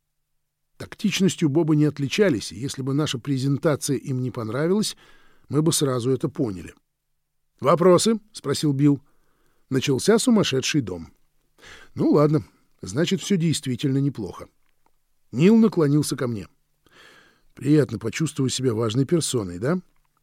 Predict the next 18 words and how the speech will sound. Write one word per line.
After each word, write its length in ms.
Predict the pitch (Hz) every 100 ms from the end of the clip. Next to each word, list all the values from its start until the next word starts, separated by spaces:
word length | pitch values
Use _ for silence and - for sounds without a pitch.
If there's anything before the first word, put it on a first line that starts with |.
| _ _ -
«М, 300 | 87 110 107
спасибо, 520 | - 151 - 127 82 - _ _ -
но 140 | 104
мне 200 | 131 147
уже 180 | 127 117
так 200 | 107 -
не 80 | 117
кажется». 440 | 76 73 - - _ _ _ _ _ _ - - -
Билл 240 | 156 247
показал 400 | 202 185 151 185
на 120 | 170
кого-то, 420 | 151 151 170 180 202
и 160 | -
хаос 400 | 123 131 135 127
стих. 480 | - - 92 80 - _ _ _ _ _ _ _ _ _ _ _ _
Вперед 420 | - 127 180 226
вышел 320 | 175 - 160
Тор. 340 | - 117 -